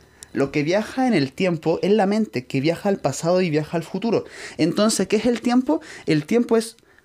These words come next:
una fecha que nosotros le damos, o un nombre que nosotros le damos al cambio que se efectúa en la materia. Por ejemplo,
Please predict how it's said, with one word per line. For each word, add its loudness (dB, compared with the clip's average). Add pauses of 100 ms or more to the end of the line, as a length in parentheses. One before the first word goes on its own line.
(1120)
una 2
fecha 0
que 0
nosotros 2
le 4
damos, 2
o -2
un 2
nombre 2
que 0
nosotros 0
le 2
damos 0
al 0 (160)
cambio 2 (400)
que -2
se -2
efectúa 0
en 2
la 4
materia. 2
Por 2
ejemplo, 2